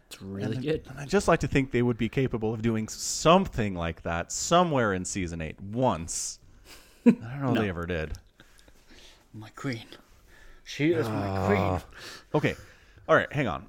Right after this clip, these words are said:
Speaker 2: So the night before the Battle of Winterfell, that might
Speaker 1: Okay.
Speaker 2: be it, where everyone is sure they're gonna die, and they're
Speaker 1: Mm.
Speaker 2: right, and then Jaime knights Brienne 'cause they're gonna die anyway.
Speaker 1: Uh-huh, uh-huh.
Speaker 2: Eh,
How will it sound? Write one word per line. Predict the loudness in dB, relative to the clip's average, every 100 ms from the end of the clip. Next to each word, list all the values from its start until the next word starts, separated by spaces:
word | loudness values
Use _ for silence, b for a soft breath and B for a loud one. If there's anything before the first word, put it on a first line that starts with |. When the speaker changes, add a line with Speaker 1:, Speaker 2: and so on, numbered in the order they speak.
| -6
Speaker 2:
So | 4 4
the | 6
night | 4 4
before | 2 0 0
the | 2
Battle | 2 4 2
of |
Winterfell, | 0 -4 -6 -8 -10 -14 _
that | -2 -2
might | 0 -2
Speaker 1:
Okay. | -2
Speaker 2:
be | -8
it, | -12 -16 _
where | -2
everyone | 2 4 4 4 2
is | -2
sure | 4 4 6
they're | 6
gonna | 4 2
die, | 2 2 0 -4 -6
and | -6 -4 0 2 2
they're | 0 -2
Speaker 1:
Mm. | -4 -10 -14 -16 -20 -16
Speaker 2:
right, | -4 2 2 2
and | -2 -4
then | -4
Jaime | -2 0 0
knights | 0 0 0 -4
Brienne | -4 0 4 4 2 -2 -8 -10
'cause | -10 -8
they're | -6
gonna | -6 -6
die | -4 -2
anyway. | -2 -2 0 0 -2 -4 -8 b b b b b b b
Speaker 1:
Uh-huh, | -8 -6 -6 -8
uh-huh. | -8 -8 -10
Speaker 2:
Eh, | -12